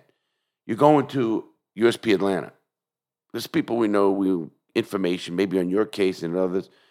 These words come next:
Get some information. We're gonna give you a five K, uh, a Rule thirty-five. Now, it's post-conviction. So now, uh, you say, "Oh, okay." You get to Atlanta, you meet Larry.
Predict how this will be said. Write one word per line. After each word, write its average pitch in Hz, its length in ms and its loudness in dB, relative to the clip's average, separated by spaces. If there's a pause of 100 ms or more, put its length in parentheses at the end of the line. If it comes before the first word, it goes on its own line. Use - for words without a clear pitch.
(300)
Get 151 160 -8
some 131 200 0
information. 113 480 -4
We're 78 60 -8
gonna 90 100 -6
give 90 100 -10
you 80 60 -6
a 82 40 -8
five 85 320 -2
K, 82 160 -4
uh, 82 220 0
a 85 40 -2
Rule 110 280 -2
thirty-five. 85 640 -2
Now, 82 140 -6
it's - 180 -18 (320)
post-conviction. - 1080 -6 (520)
So 95 280 0
now, 107 460 2 (100)
uh, 92 280 0 (180)
you 95 140 -12
say, 69 400 -12
"Oh, 92 360 -6
okay." 78 180 -8
You 73 100 -8
get 110 260 -6
to 90 140 -2 (420)
Atlanta, 90 460 -2
you 78 80 -6
meet 90 220 -8
Larry. 98 400 0